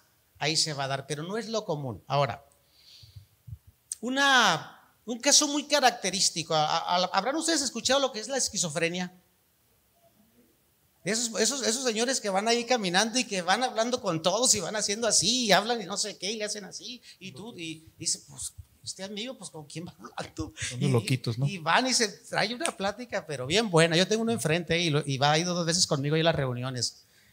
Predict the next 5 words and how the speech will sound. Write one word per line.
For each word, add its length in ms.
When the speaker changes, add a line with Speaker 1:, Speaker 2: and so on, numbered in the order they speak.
Speaker 1:
<laughs> 400
Entonces, 760
fíjense 400
la 120
característica. 800